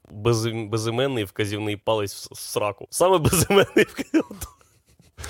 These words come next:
<laughs> безіменний середній палець в сраку.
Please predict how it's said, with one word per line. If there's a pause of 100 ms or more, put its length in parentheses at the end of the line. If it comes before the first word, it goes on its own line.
(180)
<laughs>
безіменний
середній
палець
в
сраку.